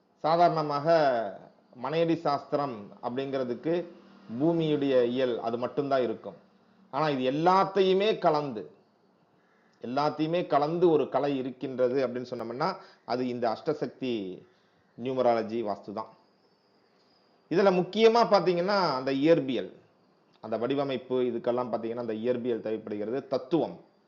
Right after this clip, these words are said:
பஞ்சபூத தத்துவங்கள் இதற்குள்ளே இருக்கிறது. வானியல், இந்த எண்ணியல் அப்படின்னு நம்ம சொன்னோம் இல்லைங்களா, அந்த நியூமராலஜி, ஒரு தனி நபருக்கான வாஸ்து எண் அதை கண்டுபிடிப்பதற்கு வானியல் தேவைப்படுகிறது.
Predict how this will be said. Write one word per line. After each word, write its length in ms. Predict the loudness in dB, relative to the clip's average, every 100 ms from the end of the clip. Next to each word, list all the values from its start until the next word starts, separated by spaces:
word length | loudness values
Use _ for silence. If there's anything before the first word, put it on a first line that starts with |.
| _ _ _ -8
பஞ்சபூத 400 | 0 2 4 4
தத்துவங்கள் 720 | 2 -2 -4 -2 0 0 0
இதற்குள்ளே 340 | -2 -4 -2
இருக்கிறது. 640 | 0 0 -4 -4 -4 -6 -14 _ _ -6
வானியல், 640 | 0 2 2 2 0 -4 -14 -20 -20 -20 -20 -20 -20 -20 -20 -20 -12
இந்த 120 | -2
எண்ணியல் 640 | 0 2 4 4 4 0 -4
அப்படின்னு 180 | -8 -6
நம்ம 240 | -4 -4 -4
சொன்னோம் 180 | -4 -2
இல்லைங்களா, 180 | -2 0
அந்த 260 | 0 0
நியூமராலஜி, 720 | -2 -2 2 4 4 0 -6 -16 _
ஒரு 240 | -6 -6
தனி 280 | -2 0 0
நபருக்கான 960 | 0 4 4 4 2 2 2 -2 -4 -2
வாஸ்து 520 | 2 2 0 0 2
எண் 300 | 2 0 -6
அதை 240 | -6 -2 -2
கண்டுபிடிப்பதற்கு 1080 | -2 -2 -2 0 0 0 0 0 2 0 -8 -20 -16 -2
வானியல் 800 | 0 2 2 0 0 -4 -12 -6
தேவைப்படுகிறது. 920 | -2 -2 -2 -6 -4 -4 -4 -6 -8